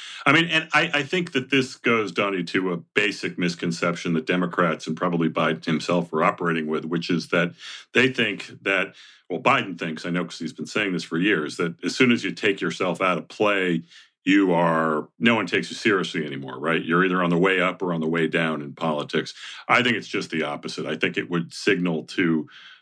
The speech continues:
the, the Democrats that we are not afraid of our future.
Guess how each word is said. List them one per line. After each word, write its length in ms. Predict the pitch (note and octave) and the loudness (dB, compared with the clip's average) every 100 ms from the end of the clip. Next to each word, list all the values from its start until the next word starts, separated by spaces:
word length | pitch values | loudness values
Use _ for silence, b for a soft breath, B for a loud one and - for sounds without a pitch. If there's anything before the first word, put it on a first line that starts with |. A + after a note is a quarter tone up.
| _ | _
the, 220 | G#2 E2+ E2+ | 0 0 0
the 100 | F2 | 0
Democrats 680 | F#2 G2 F2+ G#2 F2 E2+ - | 0 0 -2 0 0 0 -2
that 120 | F2 | -2
we 140 | F2+ G2+ | 2 2
are 80 | |
not 200 | F2+ G2 | 2 0
afraid 400 | F2+ - G2+ F#2 | -2 -2 0 2
of 100 | F2 | 0
our 120 | E2 C#2 | -2 -2
future. 640 | - G#2+ F2+ G2+ F2+ | 0 0 2 2 2